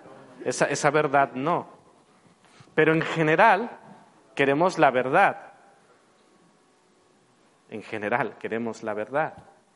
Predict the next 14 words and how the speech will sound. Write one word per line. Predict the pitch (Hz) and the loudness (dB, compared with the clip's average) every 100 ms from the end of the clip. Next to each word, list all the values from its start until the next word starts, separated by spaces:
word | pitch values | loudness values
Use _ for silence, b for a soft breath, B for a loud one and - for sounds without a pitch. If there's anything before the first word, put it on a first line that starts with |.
| _ _ _ _ _ _ | _ _ _ _ _ _
Pues | 151 131 | -2 0
el | 135 | 0
Señor | 147 143 | 0 0
nos | 170 165 | 0 -2
dice, | 202 175 131 | -2 -2 0
"Yo | 135 | -2
soy | - 240 | 0 0
la | 269 | 2
verdad. | 147 123 113 98 - - _ _ _ _ | 0 -2 -4 -6 -10 -20 _ _ _ _
¿Quieres | - 160 165 | -4 -2 2
la | 202 | 2
verdad? | 175 165 196 247 | 2 4 4 4
Aquí | 220 208 | 2 0
estoy. | - - 277 226 | -2 0 2 2